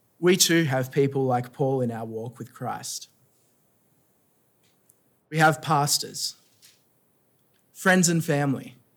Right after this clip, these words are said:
teachers, all the staff here and faculty at Ridley College.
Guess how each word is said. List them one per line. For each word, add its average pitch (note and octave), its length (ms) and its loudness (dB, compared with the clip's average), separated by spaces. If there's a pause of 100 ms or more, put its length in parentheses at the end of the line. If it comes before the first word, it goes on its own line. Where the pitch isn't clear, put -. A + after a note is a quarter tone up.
(1300)
teachers, - 760 0
all F3+ 160 4
the F#3 80 2
staff E3+ 400 4
here D3+ 340 2
and C#3 240 -2
faculty D3 520 -2
at A#2 80 -8
Ridley C#3 240 -2
College. D3 600 -6